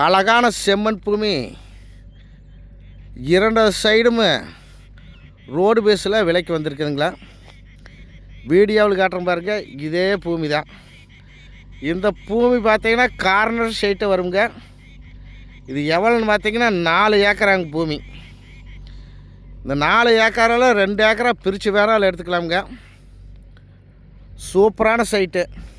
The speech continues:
நல்ல செம்மண் பூமிங்க. சுற்றி வர டைமிங் கம்பி அடி போட்டு நீட்டாக வச்சுக்கிற அப்படிங்க பூமி. சூப்பரா இருக்குது பாருங்க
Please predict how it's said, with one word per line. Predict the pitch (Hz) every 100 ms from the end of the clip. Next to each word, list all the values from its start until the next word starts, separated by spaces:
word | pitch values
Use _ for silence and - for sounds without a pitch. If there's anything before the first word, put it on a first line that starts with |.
| - - - - - - -
நல்ல | 151 196 247 -
செம்மண் | - 202 202 233 233 -
பூமிங்க. | 226 220 220 240 - - - - - -
சுற்றி | 190 190 226
வர | 226 240 175
டைமிங் | 190 202 220 202
கம்பி | 214 208 202
அடி | 202 190
போட்டு | 196 190 220 - - - - - _ _ _ _ _ - 143
நீட்டாக | 165 196 233 262 240
வச்சுக்கிற | 214 214 214
அப்படிங்க | 190 202 170 -
பூமி. | 170 165 - - - _ - - -
சூப்பரா | 190 214 220 233 220
இருக்குது | 175 170
பாருங்க | 170 165